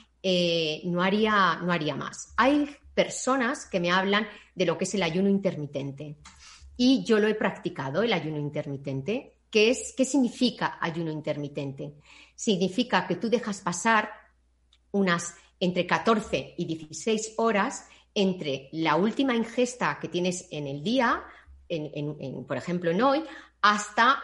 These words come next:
el desayuno del día siguiente, por ejemplo. Entonces, ¿qué es lo que yo muchas veces practico? Es, a lo mejor, hacer una merienda cena a las seis de la tarde y ya no desayunar hasta el día siguiente,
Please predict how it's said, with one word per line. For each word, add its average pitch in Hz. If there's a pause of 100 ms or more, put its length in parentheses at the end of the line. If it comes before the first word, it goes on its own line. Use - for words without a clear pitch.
(140)
el 165
desayuno 202
del 185
día 147
siguiente, 185
por 143
ejemplo. 143
Entonces, 180 (360)
¿qué 220
es 214
lo 196
que 180
yo 185
muchas 190
veces 185
practico? - (520)
Es, 185 (340)
a -
lo 127
mejor, 139
hacer 202
una 190
merienda 214
cena 214 (240)
a 160
las 139
seis 190
de 214
la 220
tarde 196
y 185
ya 214
no 226
desayunar 196 (120)
hasta 180
el 156
día 180
siguiente, 165